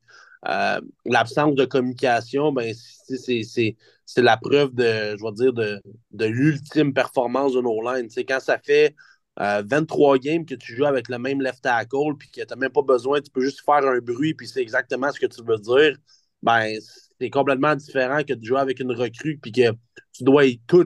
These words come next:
lui dire de façon claire, comme, « Ok, toi, faut que tu fasses ça, on prend telle technique, on s'en travaille à ce gars-là. » Euh, de, de communiquer avec les gars, c'est une chose, mais de s'entendre tout le monde sur, euh,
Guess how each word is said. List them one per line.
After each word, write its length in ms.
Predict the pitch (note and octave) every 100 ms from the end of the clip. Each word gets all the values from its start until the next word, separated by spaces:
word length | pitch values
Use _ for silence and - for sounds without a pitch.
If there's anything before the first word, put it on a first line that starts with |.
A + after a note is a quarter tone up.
| C#3
lui 180 | C3 A#2+
dire 240 | B2 D3
de 80 | B2+
façon 320 | C3 A#2 B2+ A2+
claire, 280 | B2+ C3 B2 A2
comme, « 140 | B2 A2+
Ok, 140 | C#3 C3 _ _ -
toi, 120 | C#3+
faut 120 | C#3+
que 60 | C3+
tu 140 | -
fasses 260 | C#3 B2 -
ça, 100 | D3+
on 220 | D3 B2
prend 160 | A#2+ A#2+
telle 220 | C#3 C#3+
technique, 400 | B2+ - D3 C#3
on 80 | B2
s'en 160 | B2
travaille 260 | A#2 A#2+ C3+
à 80 | B2
ce 140 | A#2+
gars-là. » 480 | A#2 A#2 A2+ C3 D3+ _ _ _ _
Euh, 920 | - G#2 G#2+ G#1+ G1+ F#2 F2+ F#2 F#2 F#2
de, 360 | G2 G#2 A2
de 120 | A2 A#2
communiquer 400 | D3+ C#3+ C#3 E3
avec 240 | D#3 C#3+
les 140 | C#3+
gars, 160 | C3+ D#3+
c'est 120 | D#3+
une 80 | B2+
chose, 320 | A#2 D#3+ D#3 B2+
mais 100 | A#2+
de 60 |
s'entendre 440 | C3+ B2+ B2 C#3+ D3
tout 80 | C3
le 60 |
monde 220 | C3 D3 D3
sur, 160 | B2 A#2+
euh, 200 | A#2